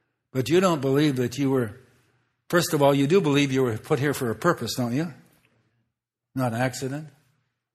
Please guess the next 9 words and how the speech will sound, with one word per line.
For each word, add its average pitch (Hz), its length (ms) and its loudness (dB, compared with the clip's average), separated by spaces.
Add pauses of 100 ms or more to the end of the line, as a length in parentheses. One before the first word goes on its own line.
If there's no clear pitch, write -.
You 135 80 0
have 127 80 0
a 123 80 -2
purpose, 135 440 -2
and 123 140 -4
that 143 180 0
purpose 190 480 -2 (240)
was 127 180 -6
planned 170 520 0